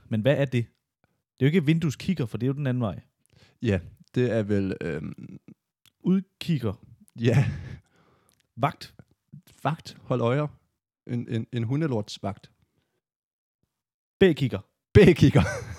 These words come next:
Speaker 2: <laughs> B-skuer. Vi skal starte med at snakke så meget om lort.
Speaker 1: Ja, det er faktisk rigtigt.
Speaker 2: Øhm, noget, der til gengæld ikke er lort.
Speaker 1: Det er
Speaker 2: Eminem.
Speaker 1: Nå. <laughs> Nej, det er jeg ikke.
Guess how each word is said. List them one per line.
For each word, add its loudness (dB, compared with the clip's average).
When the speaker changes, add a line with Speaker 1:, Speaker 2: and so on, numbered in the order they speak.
Speaker 2:
<laughs> -4
B-skuer. 0
Vi -6
skal -8
starte -2
med -2
at -2
snakke -6
så -6
meget -2
om -8
lort. -10
Speaker 1:
Ja, -2
det -4
er -6
faktisk -6
rigtigt. -8
Speaker 2:
Øhm, -6
noget, 2
der -6
til -10
gengæld 0
ikke -2
er -2
lort. -12
Speaker 1:
Det 4
er 0
Speaker 2:
Eminem. 0
Speaker 1:
Nå. 6
<laughs> 2
Nej, 4
det 2
er 6
jeg 4
ikke. -4